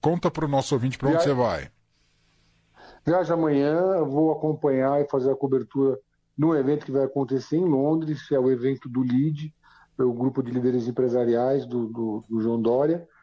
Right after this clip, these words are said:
Speaker 2: e que vai receber cinco governadores, o presidente do Senado, Rodrigo Pacheco, o ex-presidente Michel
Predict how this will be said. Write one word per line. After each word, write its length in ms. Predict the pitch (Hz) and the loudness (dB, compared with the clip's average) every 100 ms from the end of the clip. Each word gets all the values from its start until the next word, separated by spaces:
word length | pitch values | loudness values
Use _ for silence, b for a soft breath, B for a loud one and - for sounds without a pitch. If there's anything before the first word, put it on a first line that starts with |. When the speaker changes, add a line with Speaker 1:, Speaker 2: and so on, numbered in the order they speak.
| b _ - | b _ -8
Speaker 2:
e 40 | |
que 120 | 156 185 | -2 0
vai 180 | 208 | 2
receber 480 | 196 214 196 165 196 | 2 0 0 2 0
cinco 380 | - - 226 202 | 0 -2 -2 0
governadores, 920 | 175 165 160 139 117 143 175 160 139 | 0 2 2 0 0 2 4 2 2
o 60 | 143 | 0
presidente 480 | 160 160 147 156 147 | 0 0 2 -2 -4
do 120 | 135 | -12
Senado, 520 | - 131 131 139 127 | -4 -2 0 0 0
Rodrigo 320 | 131 127 131 | -2 -2 -4
Pacheco, 680 | 120 120 107 - 156 147 156 | -2 -2 -2 0 2 2 0
o 20 | |
ex-presidente 560 | 151 - 135 120 131 123 | -2 -2 -4 -2 -4 -4
Michel 340 | 127 - 117 | -6 -4 -4